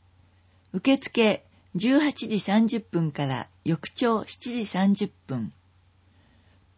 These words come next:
福島県子ども救急電話相談。夜間の子どもの急な病気、怪我の相談に医師や看護師が応じます。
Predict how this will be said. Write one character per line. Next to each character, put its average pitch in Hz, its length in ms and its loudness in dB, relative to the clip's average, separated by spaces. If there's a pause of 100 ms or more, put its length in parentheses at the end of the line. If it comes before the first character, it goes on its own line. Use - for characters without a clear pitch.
(680)
福 - 240 2
島 285 300 2
県 165 420 -2
子 196 100 -2
ど 247 140 2
も 277 140 2
救 254 260 0
急 247 320 -2
電 233 240 4
話 247 140 0
相 214 260 2
談。 139 340 -4 (1000)
夜 269 160 2
間 269 260 4
の 202 140 6
子 180 140 -2
ど 185 120 6
も 185 120 4
の 170 180 2
急 262 260 2
な 254 240 2
病 226 240 4
気、 202 320 -2
怪 214 280 0
我 - 20 4
の 269 160 0
相 240 260 0
談 208 260 4
に 190 240 0 (340)
医 - 100 0
師 254 180 0
や 196 160 4
看 233 300 2
護 269 80 0
師 - 160 -2
が 170 240 0
応 170 160 6
じ 156 120 -2
ま 160 200 2
す。 - 180 -20